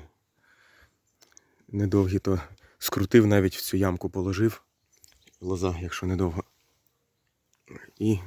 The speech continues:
на зиму зручно в такому приямку. Ось і цей закопав. Все ось так і залишаю. Я навіть ніяких перегною не маю,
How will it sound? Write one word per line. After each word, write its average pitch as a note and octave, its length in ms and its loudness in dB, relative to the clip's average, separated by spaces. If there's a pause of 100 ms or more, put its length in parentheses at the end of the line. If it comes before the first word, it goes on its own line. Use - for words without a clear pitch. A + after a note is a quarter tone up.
(140)
на F#2 160 -4
зиму F2+ 300 -2 (640)
зручно F2+ 440 -2
в - 100 -10
такому F2+ 320 -4
приямку. F2 540 -2 (2250)
Ось - 200 -4
і A2 60 0
цей F2+ 200 2
закопав. G#2+ 560 2 (800)
Все - 260 2
ось C#4+ 180 4
так E3+ 180 2
і D3+ 60 4
залишаю. C#3 640 4 (840)
Я C4 140 4
навіть B2+ 300 8
ніяких A#2+ 400 2 (1040)
перегною B2+ 480 6
не A#2+ 120 6
маю, C#3 360 6